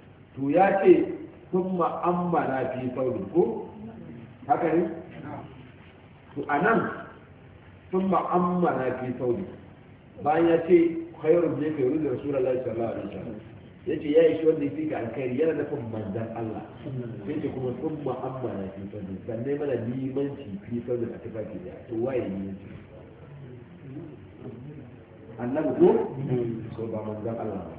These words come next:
Ma'ana bayan Jabir ya gama faɗar wannan maganar, shi ne kuma ya shiga ba tufafi ɗaya na cikin ke musu limanci. An gane?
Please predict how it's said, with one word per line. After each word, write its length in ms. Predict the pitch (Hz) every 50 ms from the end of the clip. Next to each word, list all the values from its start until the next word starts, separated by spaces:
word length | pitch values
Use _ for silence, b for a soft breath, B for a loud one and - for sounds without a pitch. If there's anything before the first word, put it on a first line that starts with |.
| - - - - - - - - 123 131 127 123 123 - - - - - - - - -
Ma'ana 400 | - - - - - 160 160 - 165
bayan 320 | 170 180 190 190 190 196
Jabir 320 | 202 196 - 190 180 170 170
ya 160 | 170 170 170
gama 240 | 190 185 175 151 - - - - -
faɗar 280 | - 160 - 175 180
wannan 400 | 185 202 202 202 202 196 180 156
maganar, 560 | 147 - 180 208 233 226 226 226 - - - - - 110 101 - - 131 131 127
shi 280 | 127 127 139 160 175 180
ne 160 | 170 156 -
kuma 240 | - 156 151 147 156
ya 80 | 156
shiga 320 | 156 151 127 131 139 135 113
ba 400 | 117 117 117 117 - - - - -
tufafi 480 | - - 143 - 156 151 151 - 120 123
ɗaya 240 | 127 139 147 156 160 156
na 80 | 151 127 110
cikin 220 | - - 139 123 113
ke 100 | 110 117
musu 220 | 110 107 98 92 90
limanci. 400 | 90 90 92 90 90 87 - - - - - - - - - - - - - - -
An 160 | 104 139 147
gane? 280 | 151 165 170 175 185